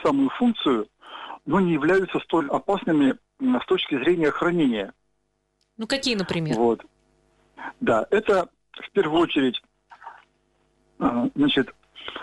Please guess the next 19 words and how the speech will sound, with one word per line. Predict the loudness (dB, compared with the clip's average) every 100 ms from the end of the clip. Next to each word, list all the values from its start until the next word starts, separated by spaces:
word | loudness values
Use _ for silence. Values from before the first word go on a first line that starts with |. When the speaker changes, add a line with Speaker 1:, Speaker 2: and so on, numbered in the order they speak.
| -10 -10 -2
Speaker 1:
э, | 0 0 -2 _ -4
гипохлорид | -2 0 2 2 0 0
натрия. | 0 2 0 -2 _ _ _ _ _ _ _ _ _ _ _ _ _ _ -8
Гипохлорид | -2 0 2 0 0
натрия. | 0 2 2 0 _ _ -20 -18 -18 -20 _
Или | 0 4 2 0 _ _ _ _
в | _
последние | -4 0 2 2 2
годы, | 2 2 2 0 -2 _ _ _
э, | -6 -4 -2 -4 -6 -8 -12 -18 -16 -8
очень | -2 0 2 0 0
активно | -2 -2 0 2
используется | 2 0 -2 0 -4 -4
такой | -4 0 2
механизм. | 2 2 0 0 -2 -4
Берётся | 0 0 0 -2
обычный | -2 -2 0 0
хлорид | 2 2 0 0 0
натрия, | 0 2 2 0